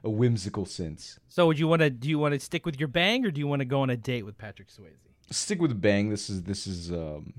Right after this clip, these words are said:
Speaker 1: you know, this is, this is a relationship that's gonna require some effort.
Speaker 2: Oh my <laughs> God,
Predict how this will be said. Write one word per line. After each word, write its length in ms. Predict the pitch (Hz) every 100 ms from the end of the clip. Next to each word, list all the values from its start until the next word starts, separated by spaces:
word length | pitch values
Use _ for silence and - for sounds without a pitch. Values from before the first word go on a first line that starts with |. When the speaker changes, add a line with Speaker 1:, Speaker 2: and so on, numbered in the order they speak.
| -
Speaker 1:
you 60 | 90
know, 60 | 92
this 120 | 92
is, 120 | 80
this 140 | 95 101
is 60 |
a 60 | 95
relationship 460 | 104 101 - 110
that's 100 | - -
gonna 140 | 98
require 440 | 90 - 98 87 90
some 240 | - 82
effort. 380 | - - 90 - - - - _ -
Speaker 2:
Oh 200 | - 196
my 160 | 180 170
<laughs> 220 | - -
God, 120 | 247